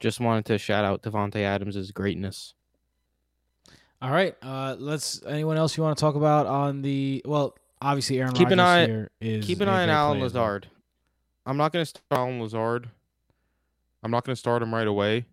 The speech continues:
Speaker 1: but keep an eye on him. Um,
Speaker 2: Sorry, I,
Speaker 1: I
Speaker 2: I gotta cut you off. I, I,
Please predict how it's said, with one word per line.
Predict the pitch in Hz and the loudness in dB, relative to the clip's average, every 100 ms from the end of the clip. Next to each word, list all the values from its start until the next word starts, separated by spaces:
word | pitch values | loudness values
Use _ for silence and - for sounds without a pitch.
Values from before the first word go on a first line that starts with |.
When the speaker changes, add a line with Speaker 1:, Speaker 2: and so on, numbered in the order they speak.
| _ - | _ -2
Speaker 1:
but | 104 92 - _ _ _ _ _ - | 2 2 -2 _ _ _ _ _ -6
keep | 143 135 | -2 0
an | 120 | 0
eye | 110 113 | 0 0
on | 120 | 0
him. | 127 131 _ - - | -2 -4 _ -20 -10
Um, | 101 98 95 92 _ _ _ _ _ _ | -4 -4 -4 -10 _ _ _ _ _ _
Speaker 2:
Sorry, | - 202 185 156 | -2 4 4 4
I, | 147 | 2
Speaker 1:
I | 151 | 0
Speaker 2:
I | 170 | 0
gotta | 180 160 | 2 2
cut | 156 - | 0 0
you | 135 | -2
off. | 113 123 | -4 -4
I, | 123 123 - | -4 -6 -6
I, | 135 131 | -4 -4